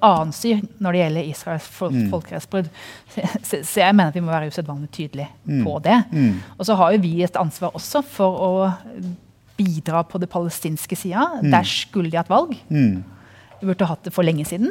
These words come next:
Speaker 2: Mm.
Speaker 1: Det er nå utsatt.
Speaker 2: Mm.
Speaker 1: Så det som er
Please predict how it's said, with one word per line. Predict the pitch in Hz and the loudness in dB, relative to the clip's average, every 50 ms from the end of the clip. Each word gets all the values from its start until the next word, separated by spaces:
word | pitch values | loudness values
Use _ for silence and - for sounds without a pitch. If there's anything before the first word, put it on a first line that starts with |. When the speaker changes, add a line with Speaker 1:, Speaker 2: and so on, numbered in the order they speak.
| 427 - - | -2 -2 0
Speaker 2:
Mm. | 147 139 117 101 92 - - - 175 180 | 2 4 4 4 2 0 -4 -4 0 2
Speaker 1:
Det | 196 185 | 4 4
er | 185 | 4
nå | 180 165 175 | 4 2 -2
utsatt. | - 180 - - - 320 330 330 - - - 156 | -4 -6 -6 0 2 2 2 2 -2 -6 0 2
Speaker 2:
Mm. | 143 123 107 98 95 95 - - - - - | 4 4 4 2 0 -4 -10 -14 -18 -20 -14
Speaker 1:
Så | - - 196 | -6 0 2
det | 208 185 | 2 2
som | - 220 196 | 4 6 6
er | 185 180 185 180 196 160 - - 165 | 8 8 6 4 0 -2 -4 -8 -12